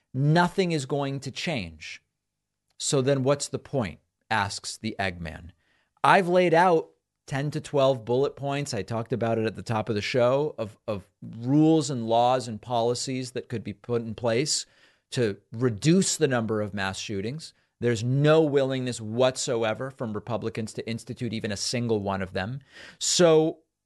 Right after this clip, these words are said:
what is it that we are doing when we acknowledge these tragedies?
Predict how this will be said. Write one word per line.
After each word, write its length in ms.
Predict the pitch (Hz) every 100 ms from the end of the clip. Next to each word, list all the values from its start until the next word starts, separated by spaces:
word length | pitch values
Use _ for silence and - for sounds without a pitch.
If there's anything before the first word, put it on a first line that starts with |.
| _ _ _
what 440 | 139 143 165 220 214
is 220 | 233 170
it 160 | 208
that 180 | 175 165
we 180 | 156 147
are 100 | 143
doing 580 | 110 160 170 117 95 92 -
when 320 | 120 131 123
we 220 | 123 127
acknowledge 720 | 123 120 127 135 135 120 104
these 400 | 117 120 123 -
tragedies? 840 | - 175 190 147 110 85 82 -